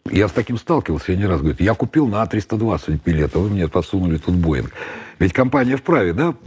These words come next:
она поменять тип самолета. У вас такие случаи тоже ведь, наверное, есть? Какой самолет летит, да?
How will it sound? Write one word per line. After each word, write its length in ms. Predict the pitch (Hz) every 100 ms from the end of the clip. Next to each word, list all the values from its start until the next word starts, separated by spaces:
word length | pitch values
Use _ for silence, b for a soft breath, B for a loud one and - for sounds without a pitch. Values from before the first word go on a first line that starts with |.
| 95 71
она 440 | 85 110 98 90 82
поменять 440 | 104 107 110 87
тип 160 | - 90
самолета. 560 | - 95 139 190 - 76 B B B B -
У 40 | 113
вас 140 | 135
такие 260 | - 117 120
случаи 300 | 131 113 107
тоже 260 | 92 185 117
ведь, 120 | 87
наверное, 360 | 95 87 82 82
есть? 100 | -
Какой 240 | 95 117
самолет 420 | - 95 90 78
летит, 260 | 85 - 69
да? 160 | 85